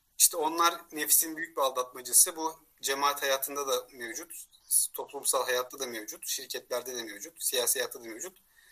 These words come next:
Onlar ne yapıyorlar? Kısa yoldan makam, mevki, ünvan ve rütbe peşinde koşuyorlar. Bu mektupta da diyor ki Ahmet abi, yani sen diyor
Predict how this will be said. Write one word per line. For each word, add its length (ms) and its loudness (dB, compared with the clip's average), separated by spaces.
Onlar 460 2
ne 60 8
yapıyorlar? 560 2
Kısa 260 4
yoldan 400 0
makam, 520 4
mevki, 600 -8
ünvan 440 4
ve 100 -2
rütbe 280 -2
peşinde 420 0
koşuyorlar. 540 -2
Bu 80 -6
mektupta 440 0
da 120 0
diyor 140 0
ki 180 4
Ahmet 220 0
abi, 300 0
yani 300 2
sen 340 8
diyor 180 -4